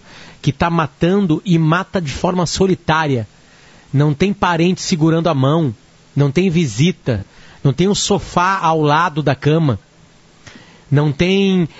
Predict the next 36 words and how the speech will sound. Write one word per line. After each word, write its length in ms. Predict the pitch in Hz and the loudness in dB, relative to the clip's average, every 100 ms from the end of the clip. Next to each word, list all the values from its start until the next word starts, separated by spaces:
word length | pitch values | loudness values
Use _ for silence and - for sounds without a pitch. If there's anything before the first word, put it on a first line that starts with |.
| - | -4
é, 640 | 147 156 185 175 156 156 185 | 0 2 0 0 0 0 0
é, 100 | 156 | 0
é, 40 | |
alguém 420 | 151 135 135 190 | 2 0 0 -2
contando 520 | 170 175 147 180 190 175 | 0 0 0 0 0 0
como 140 | 165 | -2
é 60 | 160 | -2
que 60 | |
estão 280 | - 170 165 | -4 -2 0
os 140 | 135 | 0
netos, 580 | 120 139 180 - 131 107 | 0 0 0 -4 -6 -2
os 140 | 117 123 | 0 0
irmãos. 680 | 123 127 165 156 - - - - - - - - - | 0 0 0 -2 -6 -12 -16 -20 -20 -20 -20 -20 -6
A 80 | - | -6
pessoa 400 | - 165 185 180 | -2 0 2 2
entra 300 | 185 226 208 | 2 0 -4
pro 140 | - 185 | -2 -2
hospital 340 | - 147 175 | -2 -2 -2
e 40 | |
fica 220 | - 180 196 | -2 -2 0
isolada 500 | 160 160 151 180 185 | 2 0 0 0 0
e 40 | |
deu. 360 | 156 170 190 143 _ _ _ _ _ _ _ _ _ _ _ _ _ _ _ _ | 0 2 0 -2 _ _ _ _ _ _ _ _ _ _ _ _ _ _ _ _
Não 160 | 147 147 | -2 0
tem, 280 | 185 214 214 | 0 0 0
a, 100 | 160 | -2
na, 240 | 165 147 - - | -2 -4 -6 -4
como 220 | 175 180 | 0 0
co-, 140 | 196 | 0
outras 400 | 202 190 196 196 | 0 0 0 0
doenças 300 | 147 214 - | 0 -2 -2
até 220 | 160 - 240 | -4 -2 -4
com 280 | - 156 | -2 -2
talvez 320 | 120 113 175 143 | 0 -2 -2 0
maior 340 | 131 139 185 | 0 0 0
mortalidade, 840 | 160 139 147 127 139 202 185 139 | -2 -2 -2 0 2 0 -2 -8